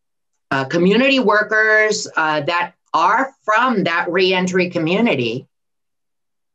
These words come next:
and have been through, for example,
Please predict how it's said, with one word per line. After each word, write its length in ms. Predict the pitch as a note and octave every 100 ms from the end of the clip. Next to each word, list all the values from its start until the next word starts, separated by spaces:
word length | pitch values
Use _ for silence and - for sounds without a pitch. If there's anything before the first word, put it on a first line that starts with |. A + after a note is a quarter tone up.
| _ F3
and 220 | E3+ E3+
have 300 | - F#3 F3+
been 360 | G3+ G#3 G3+
through, 400 | F#3+ F#3 F3+ F3+ F3+
for 120 | F3+
example, 840 | E3+ D#3+ F#3 F3+ F3+ F3 E3